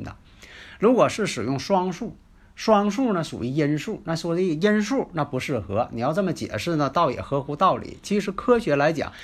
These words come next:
你要是双数楼梯呢，比如说啊，你这个人呢，右腿、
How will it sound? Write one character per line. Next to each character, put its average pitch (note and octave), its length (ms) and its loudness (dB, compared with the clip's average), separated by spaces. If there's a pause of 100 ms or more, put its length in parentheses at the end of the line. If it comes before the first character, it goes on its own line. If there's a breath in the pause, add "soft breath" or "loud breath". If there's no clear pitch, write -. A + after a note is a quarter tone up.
(240 loud breath)
你 C3+ 100 4
要 F#3+ 160 4
是 F3+ 320 0
双 F#3+ 280 4
数 G3 160 -2
楼 D#3 160 2
梯 D3+ 220 -4
呢， C#3 200 -4
比 A#2+ 80 0
如 D3+ 120 2
说 D#3 160 -2
啊， - 300 -4
你 A2 120 -2
这 E3+ 140 -2
个 C#3 60 0
人 A2+ 200 0
呢， C3+ 260 -2 (120)
右 G3+ 180 4
腿、 A#2 420 -2